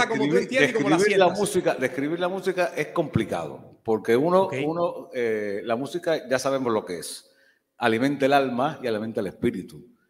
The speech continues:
Speaker 1: Y entonces yo pienso que yo la puedo describir como eso, como, como algo que alimenta el alma y el espíritu, que es lo que nos hace falta. Porque co-, sin música yo no sabría vivir, sin música no,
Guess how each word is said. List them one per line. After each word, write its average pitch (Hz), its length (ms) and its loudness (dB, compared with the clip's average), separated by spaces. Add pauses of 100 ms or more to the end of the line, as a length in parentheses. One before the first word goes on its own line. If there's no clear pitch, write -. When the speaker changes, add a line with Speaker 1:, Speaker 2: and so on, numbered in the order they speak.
(180)
Speaker 1:
Y 107 60 -8
entonces 147 440 -4
yo 135 220 -2
pienso 139 280 -4
que 120 380 -2
yo 123 80 0
la 135 140 2
puedo 135 160 2
describir 127 360 -2
como 113 200 -4
eso, 101 220 -8
como, 101 340 -8
como 104 180 0
algo 131 240 2
que 123 80 -2
alimenta 123 840 -4
el 98 140 -4
alma 123 240 -2
y 113 40 -4
el 98 100 -4
espíritu, 123 380 -8
que 98 80 -2
es 101 60 -4
lo 107 120 -4
que 98 80 -10
nos 87 140 -12
hace 95 240 -8
falta. - 420 -6 (420)
Porque 95 240 -2
co-, 98 120 -4
sin 107 200 -6
música 131 400 2
yo 127 400 8
no 123 140 -4
sabría 110 320 -2
vivir, 95 500 -2
sin 98 200 -10
música 113 340 -2
no, 110 440 -4